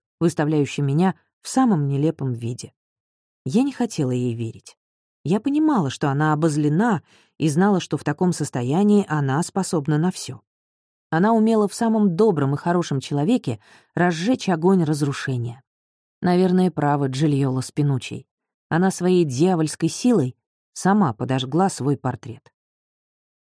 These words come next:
В тот миг я ее ненавидела, что не укрылось даже от Стефано,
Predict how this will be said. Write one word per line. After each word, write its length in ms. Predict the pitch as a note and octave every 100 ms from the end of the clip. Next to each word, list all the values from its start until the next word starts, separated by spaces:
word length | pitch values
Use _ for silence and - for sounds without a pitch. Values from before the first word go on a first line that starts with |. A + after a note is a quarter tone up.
| _
В 80 | -
тот 200 | E3+ E3
миг 240 | E3+ F#3 D3
я 200 | C#3+ C#3+
ее 180 | D3
ненавидела, 920 | E3 E3+ G3+ G#3 G3 C#3+ C3 C3 C#3 - _ _
что 200 | - -
не 140 | D3 G#3
укрылось 440 | A#3+ G3 F#3 F#3+
даже 260 | D#3 C#3 D#3+
от 120 | E3
Стефано, 560 | - C3 A2 B2 C3